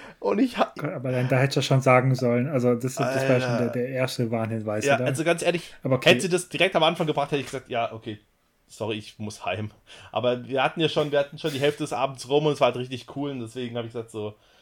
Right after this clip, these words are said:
Speaker 1: "Ah, ja komm", und ich hatte gar keinen Bock und es waren richtig komische Leute und sie richtig begeistert, "Ja, das ist voll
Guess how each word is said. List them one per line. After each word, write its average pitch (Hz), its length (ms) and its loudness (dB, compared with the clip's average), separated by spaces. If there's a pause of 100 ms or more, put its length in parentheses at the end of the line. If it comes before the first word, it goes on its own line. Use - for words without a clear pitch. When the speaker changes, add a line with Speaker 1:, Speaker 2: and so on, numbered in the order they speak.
(460)
Speaker 1:
"Ah, 107 400 -4
ja 113 140 -2
komm", 120 360 4
und 117 120 -2
ich 110 80 -12
hatte 117 200 -10
gar 120 180 0
keinen 123 260 -4
Bock 131 220 0
und 123 100 -4
es 120 80 -10
waren 123 120 -4
richtig 123 300 -8
komische 131 400 -2
Leute 123 380 2
und 131 120 -6
sie 143 180 -6
richtig 151 380 -8
begeistert, - 640 -10
"Ja, - 300 -10
das - 180 -14
ist 160 120 -16
voll 165 200 -8